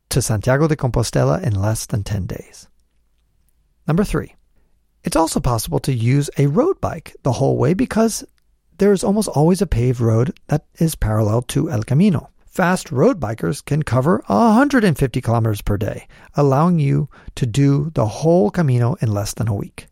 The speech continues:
However, I don't recommend this because biking on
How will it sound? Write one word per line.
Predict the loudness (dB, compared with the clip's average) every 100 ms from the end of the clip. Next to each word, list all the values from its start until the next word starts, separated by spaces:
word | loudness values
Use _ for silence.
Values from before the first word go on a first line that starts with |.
| _ -2
However, | 2 2 0 -6 -14 _ _ -2
I | 0
don't | 2 0
recommend | 0 0 0 0
this | -2 -4 -14 -8
because | -2 0 2
biking | 0 0 -2 0
on | 0